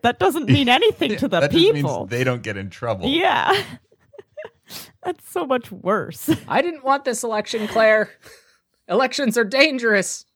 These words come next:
Speaker 1: Yeah, it's almost like council is trying to prove that.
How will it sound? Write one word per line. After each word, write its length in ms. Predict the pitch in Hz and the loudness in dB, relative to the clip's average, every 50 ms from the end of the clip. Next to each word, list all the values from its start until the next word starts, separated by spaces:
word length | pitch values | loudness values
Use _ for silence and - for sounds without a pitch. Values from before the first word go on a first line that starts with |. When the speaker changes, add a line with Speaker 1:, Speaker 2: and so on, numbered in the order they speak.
| _ _ _ _ _ _ _ _ _ _ _ | _ _ _ _ _ _ _ _ _ _ _
Speaker 1:
Yeah, 480 | - 180 196 202 208 202 196 180 170 160 | -8 -6 -4 -2 0 2 2 2 2 2
it's 140 | 165 165 - | 0 -2 -2
almost 300 | 254 233 226 208 208 - | -2 0 0 -2 -2 -2
like 160 | - 202 180 | -2 -4 -4
council 400 | - - 202 170 170 - - 185 160 | -4 -6 -6 -6 -6 -6 -4 -4 -4
is 160 | 151 151 - | -4 -6 -8
trying 240 | - - 190 156 143 | -8 -6 -6 -4 -4
to 60 | 131 | -8
prove 380 | - - - 165 151 143 139 139 | -10 -6 -6 -6 -6 -6 -6 -8
that. 280 | 139 95 69 - - | -10 -8 -8 -10 -14